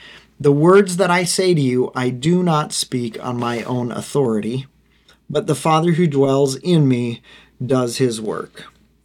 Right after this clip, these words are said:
So I'm just gonna stop and I'm gonna underline a few of these things here, okay? And so Jesus wants his disciples to know that these words that he is speaking are not on his own authority. Why do I underline that? Well, here's why.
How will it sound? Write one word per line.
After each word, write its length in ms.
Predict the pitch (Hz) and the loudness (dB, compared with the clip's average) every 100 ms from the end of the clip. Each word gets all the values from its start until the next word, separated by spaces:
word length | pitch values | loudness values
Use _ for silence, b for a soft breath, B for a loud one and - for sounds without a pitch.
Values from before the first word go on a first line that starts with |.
| B B B B | B B B B
So 120 | - 160 | -10 -2
I'm 120 | 214 | 0
just 200 | 240 - | 0 0
gonna 180 | 156 143 | 0 0
stop 420 | - 170 156 156 | 2 4 4 4
and 80 | 165 | 2
I'm 80 | |
gonna 160 | 160 165 | 2 4
underline 460 | 196 226 214 175 151 | 4 8 8 6 4
a 60 | |
few 160 | 143 208 | 4 4
of 60 | 170 | 6
these 220 | 147 - | 4 2
things 280 | 175 160 135 | 2 2 2
here, 260 | 120 107 - B B - | -2 -4 -10 B B -2
okay? 320 | 147 151 156 - B - | 2 4 2 0 B -2
And 160 | 196 160 | 0 6
so 220 | 190 190 | 6 6
Jesus 580 | 170 240 311 277 285 208 | 4 4 6 6 2 2
wants 540 | 175 175 185 220 220 | 0 2 4 4 4
his 160 | 208 156 | 0 0
disciples 680 | 156 - 165 170 151 135 - | -2 0 0 0 0 0 0
to 100 | 151 | 2
know 320 | 147 139 135 | 2 2 4
that 220 | 147 - | 2 2
these 260 | 156 156 147 | 2 2 0
words 520 | 156 202 262 262 226 | 4 4 4 0 0
that 120 | 208 | 2
he 100 | 180 | 2
is 140 | 147 | 0
speaking 460 | - - 143 143 143 | -2 -2 -2 -2 -4
are 180 | 123 127 | -2 -2
not 400 | 131 131 139 - _ _ - | -2 -2 -4 -8 _ _ -8
on 240 | 120 123 | -4 -4
his 280 | 113 131 113 | -2 -4 -4
own 260 | - 113 110 | -10 -8 -8
authority. 640 | 110 202 214 - 52 - - b b b | -6 -2 -2 -4 -10 -12 -16 b b b
Why 240 | - 226 277 | -4 -2 0
do 140 | 277 | -2
I 180 | 277 233 | -4 0
underline 540 | 196 226 180 107 110 | 2 2 2 -2 -8
that? 240 | 110 135 - B B B B - | -10 -12 -16 B B B B 0
Well, 200 | 226 214 | 0 0
here's 360 | 185 226 262 220 | -2 0 0 0
why. 340 | 262 113 | 0 -2